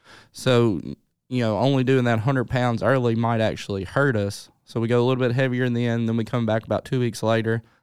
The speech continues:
then another two weeks after that with another shot. So breaking it up into three shots. And then another thing a lot of people talk about is going heavier on the top side of the field.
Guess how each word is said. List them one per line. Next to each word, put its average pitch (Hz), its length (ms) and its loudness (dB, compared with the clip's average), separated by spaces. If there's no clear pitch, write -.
then 117 160 0
another 113 280 0
two 120 200 -2
weeks 120 220 -2
after 110 240 -2
that 113 180 2
with 82 100 -8
another 107 340 0
shot. 104 280 -2
So - 80 -10
breaking 123 300 -2
it 123 80 -2
up 120 220 -2
into 117 180 -4
three 110 320 -2
shots. - 640 -2
And 123 100 0
then 127 140 2
another 139 480 2
thing 135 240 0
a 113 40 0
lot 113 140 4
of 110 80 -2
people 113 200 -2
talk 113 220 0
about 113 220 2
is 107 180 -2
going 117 280 0
heavier 113 600 -2
on 117 120 -2
the 92 60 -4
top 127 300 0
side 123 240 2
of 98 80 0
the 87 60 -6
field. 107 480 -4